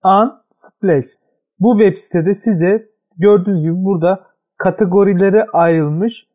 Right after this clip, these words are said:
e, ücretsiz resimler sunmakta. Burada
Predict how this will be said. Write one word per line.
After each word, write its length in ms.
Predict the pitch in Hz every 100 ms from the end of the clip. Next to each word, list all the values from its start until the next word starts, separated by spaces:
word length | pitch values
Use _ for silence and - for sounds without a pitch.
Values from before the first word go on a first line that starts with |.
| _ _ -
e, 220 | 151 151
ücretsiz 800 | - 208 180 175 143 - 226 - _ _ _
resimler 420 | 185 190 196 196 185
sunmakta. 840 | - 160 143 135 _ 226 269 _ _ _ -
Burada 500 | 220 208 175 220